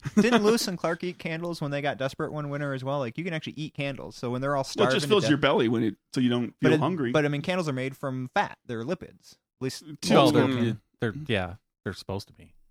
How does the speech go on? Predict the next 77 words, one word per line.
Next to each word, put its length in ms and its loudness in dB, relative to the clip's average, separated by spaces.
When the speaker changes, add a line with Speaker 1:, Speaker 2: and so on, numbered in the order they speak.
Speaker 1:
The 120 -4
old 180 2
school 240 -6
ones, 180 -12
at 60 2
Speaker 2:
I 40 4
don't 120 2
know 60 2
Speaker 1:
least. 80 0
Speaker 2:
how 40 2
digestible 720 0
it 80 0
is, 280 2
how 120 2
Speaker 1:
That's 140 8
Speaker 2:
much 60 -2
you 40 4
Speaker 1:
right. 80 4
Speaker 2:
can 100 8
Speaker 1:
They 60 10
Speaker 2:
really 140 6
Speaker 1:
made 60 -2
Speaker 2:
get 120 4
out 140 4
of 80 -2
it, 160 0
but 80 4
Speaker 1:
yeah, 160 6
like, 260 0
they're 240 -4
the 80 -2
Speaker 2:
it 40 2
will 80 4
Speaker 1:
white 100 4
Speaker 2:
keep, 160 4
Speaker 1:
barn 200 -2
Speaker 2:
at 80 2
the 60 -2
very 140 4
Speaker 1:
candles. 120 2
Speaker 2:
least, 200 2
it'll 100 2
keep 240 -4
you, 80 -6
yeah. 240 4
But 80 4
it's 140 2
just 160 0
like, 280 -8
<laughs> 20 -14
they're 100 -8
just, 260 -10
like, 80 -12
piles 360 -4
and 180 -10
piles 240 -4
of 100 -16
candles. 440 -6
It's 120 -6
like, 140 -4
and 220 2
everywhere 360 2
you 100 2
go, 280 6
it's 120 0
like, 260 2
there's 140 4
not 160 4
just 320 0
people, 360 2
you 60 2
know, 40 6
like, 120 2
if 140 -4
you, 160 -4
if 100 0
you're 60 -4